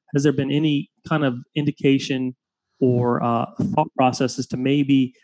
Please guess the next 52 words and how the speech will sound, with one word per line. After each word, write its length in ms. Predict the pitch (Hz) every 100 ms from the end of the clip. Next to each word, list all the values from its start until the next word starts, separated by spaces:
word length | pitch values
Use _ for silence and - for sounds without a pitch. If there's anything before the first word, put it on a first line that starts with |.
| _ _
going 220 | 143 143
to 120 | 143
some 180 | 120 151
type 200 | 147 131
of 80 | 123 131
online 600 | 143 151 131 147 160 131
meeting 420 | 117 113 113 113 _ _ _ _ _
where, 360 | 127 127 123
um, 460 | 135 123 123 117 117 _ _ _
you 100 | 135
could 160 | 139 120
print 220 | 151 143
out, 160 | 135 -
like, 140 | 131
an 60 | 127
online 400 | 127 139 135 127
token 320 | - 135 127
so 120 | -
people 280 | 131 139 131
don't 100 | 127 123
have 140 | -
to 80 | 120
go 220 | 123 135
to 60 | 131
the 80 |
captain's 480 | 123 156 156 - 117
meeting? 180 | 120 113
Now, 60 | 117
certainly 300 | - 180 151
we 80 | 143
talked 260 | 143 139
about 160 | 131 123
the 80 | 117
advantages 400 | 117 135 139 -
of 60 |
the 40 | 123
captain 380 | 131 123 -
meeting, 300 | 123 123 123 - _ _ _ _ -
but 80 |
also 220 | 180 185 170
there 140 | 147
are 40 |
some 200 | 135 135
disadvantages 720 | 123 147 143 131 127 127 123 123
for 160 | 135
people 280 | - 139 -
coming 380 | - 143 131 127
in 80 | 127
from 180 | 120
out 120 | 120 117
of 100 | -
town. 480 | 135 127 127 123